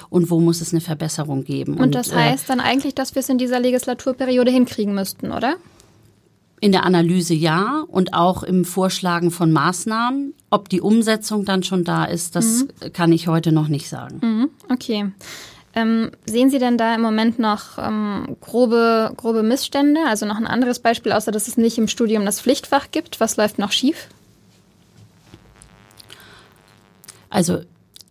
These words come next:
Speaker 1: ich will nicht sagen, dass es schief läuft, aber es fehlt ja insgesamt an Bewusstsein dafür. Ich will nicht sagen, dass das jetzt ein Spezialthema ist. Ich glaub, Betroffene,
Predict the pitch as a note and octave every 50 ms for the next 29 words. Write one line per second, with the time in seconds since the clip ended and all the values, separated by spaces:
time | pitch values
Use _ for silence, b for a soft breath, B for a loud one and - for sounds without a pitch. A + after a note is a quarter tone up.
0 | _ _ _ - F3 - - G3+ G3+ G#3 G3 - G3+ F#3 F#3 F3+ F3 D#3+ - G3+
1 | - - - C#4+ C#4+ C#4 - F#3 D#3+ C#3 C#3+ C3+ C3+ - - - - D#3+ E3 D#3+
2 | - E3 E3 - - - G3+ G#3 G#3 G#3 G3 F3 - - - G3+ A3+ A3 - -
3 | - G#3 E3+ F3 F3 F3+ F#3 F#3+ F#3+ F3 - - - - _ - E3 F3 F3+ F3
4 | E3 F3+ E3 D#3+ E3 E3 D#3+ - - - - - - C3 B2 B2+ B2 B2 B2 -
5 | - - C#3 C#3 - - - G#3 F3+ D3+ C3+ - D#3 - - _ _ _ _ _
6 | _ _ _ _ _ _ - - - - F3 E3+ F3 F3+ E3+ F3 F3 E3+ E3 E3+
7 | F3 E3+ E3 D#3+ - - E3 D#3+ - - D#3 D3 - - - D#3+ D#3+ - - E3
8 | D3+ - - - - D#3 C3+ D3+ E3+ F#3 G3+ G3 - - G#3 G#3 G#3 G#3+ G#3+ G#3+
9 | G#3+ G#3+ - E3+ D3+ - - E3 E3 - - E3 - - - - D#3+ E3+ F3+ -
10 | - G#3+ G3+ G#3 G3+ G#3 G#3